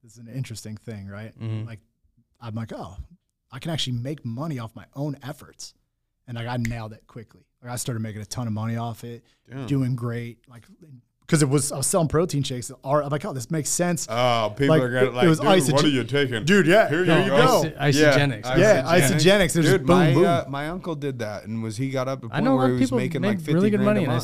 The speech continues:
Speaker 2: isogenics,
Speaker 1: I made a
Speaker 2: yeah.
Speaker 1: bunch
Speaker 3: Just
Speaker 1: of money.
Speaker 3: residual
Speaker 1: I made, like,
Speaker 3: off of that.
Speaker 1: nineteen grand in the first, like, three weeks. I'm like, "Dude, if I
Speaker 3: Damn.
Speaker 1: can," and I got to keep it all. I didn't have to give it away to people I
Speaker 3: Yeah.
Speaker 1: owed money to. Like, "Fucking sweet. This is for me."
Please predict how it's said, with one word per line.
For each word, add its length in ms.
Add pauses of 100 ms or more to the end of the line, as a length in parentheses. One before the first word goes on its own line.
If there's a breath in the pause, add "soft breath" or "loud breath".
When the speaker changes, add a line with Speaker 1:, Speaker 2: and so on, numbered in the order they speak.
Speaker 2:
isogenics, 180
Speaker 1:
I 20
made 180
a 20
Speaker 2:
yeah. 80
Speaker 1:
bunch 120
Speaker 3:
Just 80
Speaker 1:
of 80
money. 160
Speaker 3:
residual 460
Speaker 1:
I 40
made, 80
like, 100
Speaker 3:
off 40
of 60
that. 60
Speaker 1:
nineteen 360
grand 220
in 60
the 80
first, 360
like, 140
three 240
weeks. 320
I'm 80
like, 140
"Dude, 120
if 80
I 100
Speaker 3:
Damn. 200
Speaker 1:
can," 120
and 80
I 60
got 120
to 60
keep 220
it 60
all. 80
I 60
didn't 120
have 100
to 60
give 180
it 60
away 240
to 80
people 400
I 40
Speaker 3:
Yeah. 60
Speaker 1:
owed 120
money 220
to. 140
Like, 760
"Fucking 180
sweet. 300 (120)
This 160
is 60
for 140
me." 220